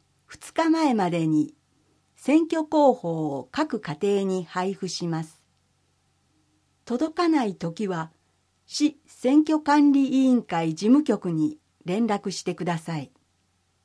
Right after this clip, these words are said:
投票所入場整理券の郵送。選挙期日の決定後、選挙期日や期日前投票期間など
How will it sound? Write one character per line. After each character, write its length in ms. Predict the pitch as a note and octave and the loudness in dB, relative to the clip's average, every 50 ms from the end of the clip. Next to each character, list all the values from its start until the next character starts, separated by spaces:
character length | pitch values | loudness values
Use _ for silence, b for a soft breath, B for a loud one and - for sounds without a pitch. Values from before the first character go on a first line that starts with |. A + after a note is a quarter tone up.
| _ _ _ _ _ _ _ _ _ _ _ _ _ _ _ _ _ _ _ _ _ _ _ _ _ _ _ _ _ _ _ _ _ _ _ _ _ | _ _ _ _ _ _ _ _ _ _ _ _ _ _ _ _ _ _ _ _ _ _ _ _ _ _ _ _ _ _ _ _ _ _ _ _ _
投 260 | - B3+ D4+ E4+ E4+ | -2 0 0 0 0
票 320 | D#4+ - E4 D#4+ D#4 D4+ D4+ | -4 -4 -2 0 2 2 2
所 360 | B3+ C#4+ C4+ B3+ A#3 - _ _ _ _ - - | 2 2 2 2 2 0 _ _ _ _ -4 2
入 260 | A3 C#4 D#4+ F4 E4 | 4 6 6 4 2
場 260 | D#4 D#4+ D#4+ D#4+ D#4+ | -2 -2 -2 0 -2
整 280 | D4+ D4+ D#4 D4+ D4 C#4+ | 0 0 0 0 0 0
理 160 | C#4+ C#4 C4+ | -2 -4 -2
券 320 | - G3 E3+ D#3+ D#3 D#3+ | -2 -2 0 0 -2 -2
の 240 | D#3 D3+ D3 - - _ _ - | -2 -4 -6 -8 -12 _ _ -8
郵 280 | E3 F#3+ A3+ A#3+ A#3+ | -6 -4 -2 -2 -4
送。 540 | A#3 - - G3 F#3 F3 E3 E3 D#3 E3+ _ _ _ _ _ _ _ _ _ _ _ _ _ _ _ _ _ _ _ _ _ _ _ _ _ _ _ _ _ _ _ _ _ _ _ _ _ _ _ _ _ _ _ _ _ | -6 -8 -8 -6 -4 -4 -4 -6 -8 -12 _ _ _ _ _ _ _ _ _ _ _ _ _ _ _ _ _ _ _ _ _ _ _ _ _ _ _ _ _ _ _ _ _ _ _ _ _ _ _ _ _ _ _ _ _
選 260 | - - D4+ F4 F4 | -2 2 2 2 2
挙 220 | E4+ F4+ E4+ D#4 | 0 -4 -4 -2
期 120 | - D#4+ D4+ | 0 0 2
日 280 | D4+ C#4 C4 - F3+ | 2 0 -2 -2 -2
の 160 | E3+ D#3+ D#3 | -2 -2 -2
決 240 | D#3 - E3+ E3 D#3+ | -2 -4 -6 -8 -8
定 320 | _ - F#3+ F#3 F3+ F3+ E3 | _ -6 -4 -4 -2 -2 -4
後、 260 | F3 E3+ F3 F3 _ _ _ _ _ _ _ _ _ _ _ _ _ | -4 -4 -6 -8 _ _ _ _ _ _ _ _ _ _ _ _ _
選 280 | - - B3+ D4+ D#4+ | -2 2 4 6 6
挙 220 | D#4 D#4 D4+ D4+ D4+ | 6 4 2 0 2
期 140 | - D4+ D4 | 2 0 0
日 320 | C#4+ C4+ B3+ - - G3+ | 0 -4 -6 -4 -2 0
や 280 | F#3+ F3+ F3 F3 - _ _ _ _ _ | 2 2 2 0 -2 _ _ _ _ _
期 160 | - - B3 A#3+ | -4 -2 -2 0
日 340 | D#4+ F4 E4 - - D#4+ | -2 -4 -4 -4 2 6
前 300 | D#4+ D4+ D4 D4 C#4+ C#4 | 8 8 8 8 4 0
投 260 | C#4+ - D4 D#4 D#4+ D#4 | 0 0 2 2 2 0
票 300 | D#4 D#4+ D#4 D4+ D4+ D4+ | 0 2 4 4 4 2
期 160 | - D4+ D4+ | 0 -4 -2
間 300 | - A3 G3 E3+ E3 E3+ | -2 -2 -2 0 -2 -2
な 180 | F#3+ A#3 C#4 | -2 -2 -2
ど 140 | A#3 A#3 G3 | -2 -2 -4